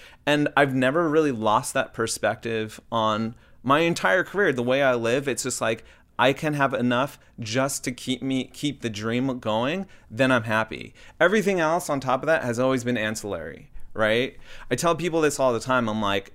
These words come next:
"If, if I get valued at a billion dollars,"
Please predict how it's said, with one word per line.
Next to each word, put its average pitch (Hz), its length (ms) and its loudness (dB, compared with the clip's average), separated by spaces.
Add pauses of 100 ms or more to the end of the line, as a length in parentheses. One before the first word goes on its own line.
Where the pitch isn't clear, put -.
"If, - 300 -4
if 113 360 0
I 131 100 2
get 135 160 0
valued 120 380 2
at 110 100 0
a 107 60 -4
billion 113 380 -4
dollars," 95 320 -2